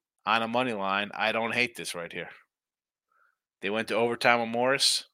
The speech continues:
Four straight roadies for Robert Morris. Let's go. I bet Presby in a fifteen and a half E Q. I like it. Monmouth versus Delaware. Well,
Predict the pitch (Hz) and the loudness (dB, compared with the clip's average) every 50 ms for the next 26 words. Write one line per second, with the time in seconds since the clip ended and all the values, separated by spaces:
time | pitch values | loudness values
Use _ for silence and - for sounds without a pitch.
0 | _ _ _ _ _ _ _ _ _ - - - 120 120 117 - - - 127 120 | _ _ _ _ _ _ _ _ _ -16 -10 -4 -2 -2 0 0 2 4 4 4
1 | 117 110 120 120 123 123 123 117 - - 123 120 120 117 117 113 117 123 127 131 | 4 4 2 2 2 2 0 0 0 0 4 6 6 6 6 4 0 -2 -2 -2
2 | 135 143 143 - - - - _ _ _ _ _ _ _ _ _ _ _ _ _ | -2 0 0 -2 -2 -4 -6 _ _ _ _ _ _ _ _ _ _ _ _ _
3 | _ _ _ _ _ _ _ _ _ _ _ _ _ _ _ _ _ - 101 95 | _ _ _ _ _ _ _ _ _ _ _ _ _ _ _ _ _ -14 -12 -12
4 | - - - 107 92 85 - _ _ - - 104 101 120 113 - - - - 143 | -10 -4 -4 -2 -4 -4 -8 _ _ -10 -8 -2 0 0 0 0 0 4 8 10
5 | 143 139 - - 143 131 123 - - 143 - - 135 127 123 120 135 131 123 - | 10 10 8 4 2 2 2 2 0 0 0 0 -2 0 2 4 4 4 4 2
6 | 135 127 - - 143 135 123 120 123 135 147 156 151 - 135 - _ _ - _ | 0 -4 -2 0 4 6 6 8 8 8 8 8 6 4 -4 -4 _ _ -20 _
7 | _ _ _ _ - _ _ _ _ _ _ - _ _ _ _ _ _ _ _ | _ _ _ _ -20 _ _ _ _ _ _ -20 _ _ _ _ _ _ _ _
8 | _ _ - 127 131 131 143 151 165 175 175 170 160 156 151 151 147 147 139 - | _ _ -12 -6 4 6 8 8 8 8 6 6 6 6 8 8 8 6 4 2
9 | - 104 120 131 131 131 - - 135 131 127 120 113 - - 127 117 117 113 113 | -4 -6 -2 0 0 0 0 -2 -2 -2 -4 -4 -4 -2 0 0 2 2 0 -2
10 | 110 107 104 101 101 95 101 123 123 127 120 | -2 -2 -2 -2 -2 -2 0 0 0 0 -2